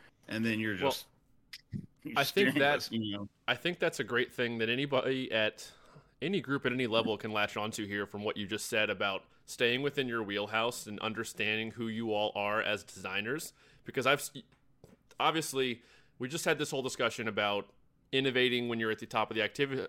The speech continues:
Speaker 2: You kinda have a responsibility to do that. You can take those risks and, and, and show new things that other groups could emulate. But be careful w-, when you're those other groups trying to emulate that stuff. If, if the innovation's out of your design wheelhouse,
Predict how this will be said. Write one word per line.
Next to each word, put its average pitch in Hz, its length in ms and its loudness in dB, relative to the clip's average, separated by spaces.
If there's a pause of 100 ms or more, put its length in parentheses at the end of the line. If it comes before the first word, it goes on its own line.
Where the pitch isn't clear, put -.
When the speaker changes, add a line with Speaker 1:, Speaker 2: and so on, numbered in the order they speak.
(140)
Speaker 2:
You 123 100 -12
kinda 120 220 0
have 113 120 -2
a 113 40 0
responsibility 107 600 -2
to 101 80 -4
do 127 200 -4
that. 123 280 2
You 110 80 -10
can 117 120 -10
take 113 240 -2
those 110 220 -2
risks 104 420 -2 (520)
and, 113 180 0
and, 107 340 -4
and 107 180 -6
show 123 300 2
new 123 200 -2
things 120 360 -2
that - 240 -4 (100)
other 117 200 -2
groups 120 240 -6
could 117 220 -6
emulate. 143 520 0 (260)
But 113 160 -4
be 185 140 -4
careful 120 760 0 (420)
w-, 107 140 -18 (100)
when 135 200 -2
you're 135 180 4
those 123 240 2
other 123 180 0
groups 123 300 -4
trying 120 320 2
to - 140 -6
emulate 113 440 0
that 147 160 0
stuff. 185 400 -2 (540)
If, 139 340 2 (220)
if 151 160 0
the 156 140 2
innovation's 156 640 4
out 120 160 6
of 113 100 0
your 123 120 0
design 110 400 0
wheelhouse, 107 680 0